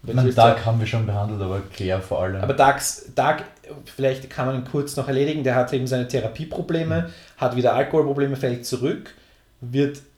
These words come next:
Speaker 1: menschlich, weil sein Bruder hilft ihm und die Familie seines Bruders, kann, lässt man ihn aber nicht wieder zurück für Frank Underwood arbeiten. Und er macht dann zwei Dinge. Zum einen will er jetzt Rachel beseitigen, lässt sie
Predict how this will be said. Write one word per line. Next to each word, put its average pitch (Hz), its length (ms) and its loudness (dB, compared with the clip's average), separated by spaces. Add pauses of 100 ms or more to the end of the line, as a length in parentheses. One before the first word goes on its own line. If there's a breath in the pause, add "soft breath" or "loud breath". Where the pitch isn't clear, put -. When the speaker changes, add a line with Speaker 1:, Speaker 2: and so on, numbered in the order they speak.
(200)
Speaker 1:
menschlich, 139 720 -2
weil 123 180 4
sein 120 220 -2
Bruder 143 400 2
hilft 151 320 -2
ihm 196 340 -4
und 127 240 -8
die 120 60 -8
Familie 160 340 -2
seines 175 280 -4
Bruders, 175 360 -4 (640 soft breath)
kann, 147 320 -6 (160)
lässt 135 400 -2
man 156 180 -2
ihn 147 80 -2
aber 139 140 0
nicht 139 320 -2
wieder 135 240 -2
zurück 139 400 -2
für 135 140 -4
Frank 127 260 -4
Underwood 123 460 -2
arbeiten. 110 680 -4 (600 loud breath)
Und 135 400 2 (140)
er 120 140 -2
macht 127 260 -2
dann 120 100 -2
zwei 113 240 0
Dinge. 98 440 -10
Zum - 180 -8
einen 123 440 -4
will 123 180 2
er 123 60 2
jetzt 117 480 -4
Rachel 117 420 -4
beseitigen, 107 960 -6
lässt 117 360 -6
sie 117 320 -8